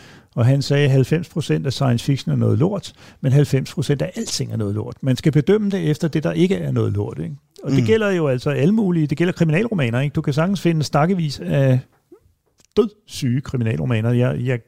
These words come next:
Speaker 1: jeg er ikke ekspert, men jeg, det er helt klart, når jeg læser anmeldelser, <laughs> så er der virkelig nogen, der ikke er gode, ikke? Øh, og det er jo ikke, hvad dem, man vil bedømme det for. Man vil jo ikke bedømme den historiske roman ud fra Barbara Cartland, vel? Altså, man, man,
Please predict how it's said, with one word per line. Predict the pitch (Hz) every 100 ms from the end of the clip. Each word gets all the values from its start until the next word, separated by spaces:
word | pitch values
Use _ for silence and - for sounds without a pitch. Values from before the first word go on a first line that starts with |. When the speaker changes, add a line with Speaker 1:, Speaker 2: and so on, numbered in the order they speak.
| -
Speaker 1:
jeg | 135
er |
ikke | 147 175
ekspert, | - - 156 165
men | 156 127
jeg, | 131 127
det | 139
er |
helt | 180 190
klart, | - 170 156
når | 151
jeg | 127
læser | 131 131
anmeldelser, | 123 143 156 117 202
<laughs> | -
så | 180
er |
der | 170 151
virkelig | 151 180 185
nogen, | 147 170
der | 160
ikke | 135
er | 214
gode, | 139 131 175
ikke? | 90 123 147 151 - - -
Øh, | 147 147
og | 147 139
det | 190
er |
jo | 220
ikke, | 226
hvad | 208
dem, | - 190
man | 214 190
vil | 156
bedømme | - 151 - 208 226
det | 196
for. | 135
Man | 131 147
vil | 151
jo |
ikke | 170 196
bedømme | 196 196 196
den | 185
historiske | 160 151 185 190 -
roman | 170 165 185
ud | 165
fra | 170
Barbara | 156 131 135
Cartland, | - 127 160 71 62
vel? | 78
Altså, | 73 127
man, | 156 143 151
man, | 143 147 165 160